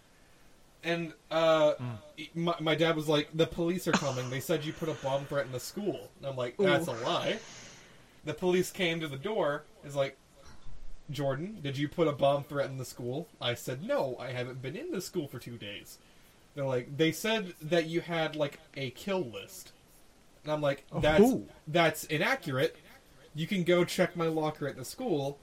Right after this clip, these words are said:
Speaker 1: I have nothing in there. You can check my backpack. I have nothing in there but school notes."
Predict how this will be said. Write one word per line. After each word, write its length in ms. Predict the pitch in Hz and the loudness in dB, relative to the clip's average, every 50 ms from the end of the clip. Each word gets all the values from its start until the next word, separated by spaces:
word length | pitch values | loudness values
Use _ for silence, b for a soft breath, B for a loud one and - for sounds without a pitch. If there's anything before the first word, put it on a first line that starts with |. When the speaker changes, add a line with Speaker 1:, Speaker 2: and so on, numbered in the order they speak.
| - - | -8 -2
Speaker 1:
I 120 | 151 151 | -2 0
have 220 | 143 143 139 135 143 | 0 0 -2 -2 -2
nothing 360 | 147 147 143 - 143 139 160 | -2 -4 -4 -4 -6 -8 -6
in 160 | 220 247 208 | -6 -6 -4
there. 200 | 160 131 127 131 147 | -4 -4 -4 -4 -4
You 120 | 143 143 - | -6 -8 -8
can 160 | - 143 123 | -6 -8 -6
check 260 | - - 139 127 - | -4 -6 -6 -6 -4
my 100 | 123 123 | -6 -6
backpack. 600 | 120 - 208 226 220 - - 143 131 127 127 - - - - - | -4 -2 -2 -2 -2 -4 -6 -4 -4 -4 -4 -8 -12 -16 -10 -6
I 120 | 139 135 | -4 -2
have 160 | 135 135 131 135 | -2 -2 -2 -4
nothing 320 | 139 135 127 - 147 131 131 | -4 -6 -6 -6 -8 -10 -8
in 140 | 131 127 120 | -8 -8 -6
there 140 | 120 120 120 | -8 -8 -8
but 140 | 101 87 - | -10 -12 -16
school 280 | - - 247 233 170 123 | -12 -10 -8 -8 -8 -8
notes." 400 | - - - - - - - | -10 -16 -18 -18 -20 -20 -20